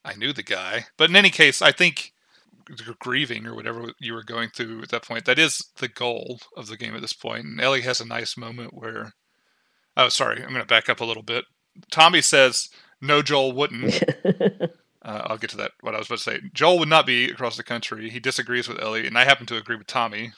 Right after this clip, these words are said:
Speaker 1: because, uh, Joel was pragmatic <laughs> above all things. It's not that I don't think he would do it because it's immoral or he would care about leaving the town defenseless.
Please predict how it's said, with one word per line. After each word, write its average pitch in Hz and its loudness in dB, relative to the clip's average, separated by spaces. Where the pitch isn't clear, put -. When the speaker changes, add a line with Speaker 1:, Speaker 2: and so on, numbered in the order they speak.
Speaker 1:
because, - -10
uh, 107 -16
Joel 110 -8
was - -6
pragmatic 113 -2
<laughs> - -20
above - -4
all 113 -2
things. 117 -6
It's - -10
not - 8
that 160 6
I 131 10
don't 123 -2
think 123 -6
he 120 -6
would 110 -14
do 113 -10
it 113 -8
because 110 -6
it's - -10
immoral 107 -14
or 107 -10
he 113 -10
would 110 -14
care 117 -4
about 110 -8
leaving 113 -6
the 101 -14
town 113 -10
defenseless. - -12